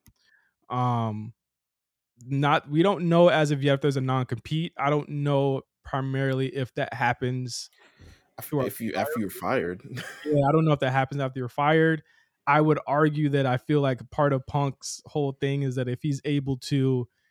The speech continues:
Speaker 1: not have a non-compete, he would probably go what, but I don't know what he's willing to do. I, if I was him, I'd be like, "Listen, I'll, I'll cut this lawsuit shit out if you, if you cut my non-complete, no, or non-compete." Let's say that the, let's, let's say, Meals,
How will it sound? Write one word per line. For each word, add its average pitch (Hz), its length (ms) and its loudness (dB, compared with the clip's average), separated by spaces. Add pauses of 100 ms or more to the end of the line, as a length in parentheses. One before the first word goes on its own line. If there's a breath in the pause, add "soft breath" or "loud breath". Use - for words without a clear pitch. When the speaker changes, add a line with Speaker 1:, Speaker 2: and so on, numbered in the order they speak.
(480)
Speaker 1:
not 135 240 0
have 139 140 0
a 135 60 0
non-compete, 135 580 -2
he 139 120 -2
would 135 140 -4
probably 131 380 0
go 123 220 0
what, 127 300 -2 (180)
but 170 240 0
I 185 80 6
don't 175 160 4
know 143 160 2
what 131 180 -2
he's 123 160 -6
willing 131 260 -4
to 113 60 -6
do. 110 220 -10
I, 131 160 2
if 151 140 -4
I 202 100 8
was 175 160 4
him, 151 100 4
I'd 143 140 2
be 131 80 0
like, 117 140 0
"Listen, 120 440 -4
I'll, 139 460 2
I'll 143 180 0
cut - 260 -6
this 127 140 -6
lawsuit 127 320 -4
shit 120 160 -8
out 113 140 -6
if - 100 -12
you, 113 160 -10
if 120 140 -10
you 127 60 -8
cut 117 140 -10
my 120 120 -8
non-complete, 110 520 -8 (160 soft breath)
no, 131 120 -4
or 113 120 -2
non-compete." 117 520 -8 (500)
Let's 135 140 -4
say 160 160 2
that 151 200 2
the, 143 200 -2
let's, 160 300 -2
let's 185 220 4
say, 196 260 4
Meals, 156 500 -2